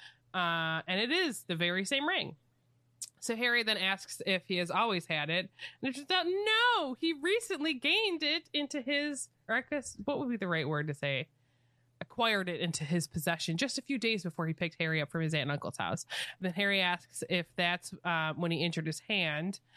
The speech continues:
And yes, it was around that time. And then when Harry starts to ask him about it, Dumbledore tells him that he will hear the story another time and bids him a good night.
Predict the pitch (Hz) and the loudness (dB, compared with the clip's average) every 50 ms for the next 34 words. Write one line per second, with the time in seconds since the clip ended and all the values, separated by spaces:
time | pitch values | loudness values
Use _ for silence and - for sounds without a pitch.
0 | - - - - - - _ _ - 196 190 185 185 185 185 185 185 180 - - | -14 -14 -12 -12 -14 -16 _ _ -4 -2 0 2 2 2 2 2 0 0 0 -2
1 | 185 160 156 - - - 160 180 170 160 165 165 160 160 160 160 151 120 - - | 0 0 0 -2 -4 -2 0 0 0 2 2 2 2 2 2 0 0 -2 -4 -2
2 | - 175 160 151 147 147 156 165 - 175 180 175 175 175 170 156 180 180 180 175 | -2 0 0 0 0 0 -2 -2 -2 -2 0 2 2 0 0 0 0 0 0 0
3 | - - 180 160 - - - 170 180 190 - - 180 160 151 151 147 147 147 147 | 0 -2 -2 -2 -2 -2 -2 0 0 -2 -2 -2 -2 -2 0 0 0 0 0 0
4 | 147 147 139 - - 165 160 160 170 165 156 - - 160 160 - 175 170 175 160 | 0 -2 -2 -2 -2 -2 -2 0 -2 -2 -2 -2 -2 -2 -2 0 0 -2 -2 -2
5 | - - 202 196 185 180 175 170 170 170 156 - - 180 170 160 151 151 160 170 | -2 -2 -2 0 0 0 0 0 0 0 0 0 0 -2 0 0 0 0 0 -2
6 | 175 165 - 170 165 175 185 175 165 165 151 - 160 160 160 165 156 120 76 - | -2 -2 -2 -2 0 0 0 0 -2 -2 -2 0 -2 -2 0 -2 -2 -2 -4 -6
7 | - | -6